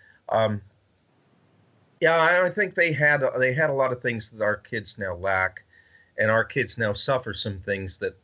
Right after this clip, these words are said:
the people of old, or people within living memory, would have found un-, unimaginable, even just, just horrifying. That, I mean, try to, try to imagine in your mind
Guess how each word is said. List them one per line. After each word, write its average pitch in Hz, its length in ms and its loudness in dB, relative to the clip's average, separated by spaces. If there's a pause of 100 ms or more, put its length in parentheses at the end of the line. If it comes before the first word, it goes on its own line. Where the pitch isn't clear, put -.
the 95 260 -10
people 113 340 -10
of 82 120 -12
old, 92 280 -4 (260)
or 214 120 2
people 190 340 -2
within 131 340 2
living 104 280 0
memory, 92 360 -2
would 85 160 -10
have 85 80 -12
found 87 380 -6 (100)
un-, 92 160 -8 (100)
unimaginable, 85 720 -10
even 87 320 -12 (680)
just, - 240 -12 (140)
just - 240 -10
horrifying. - 540 -6 (720)
That, 120 140 -6 (340)
I - 40 -2
mean, 135 260 0
try 202 320 0
to, 160 160 -10
try 233 240 -2
to 247 80 -4
imagine 95 520 -2 (180)
in 131 100 -4
your 120 140 -2
mind 101 500 -2